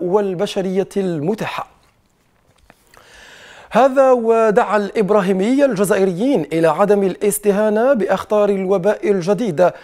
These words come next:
على البشرية وعدم الانجراء وراء الخطابات المفزعة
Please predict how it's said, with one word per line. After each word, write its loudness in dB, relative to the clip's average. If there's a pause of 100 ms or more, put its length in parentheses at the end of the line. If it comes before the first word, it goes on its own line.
(120)
على 0
البشرية -2 (320)
وعدم 0
الانجراء 0
وراء 2
الخطابات -2
المفزعة -2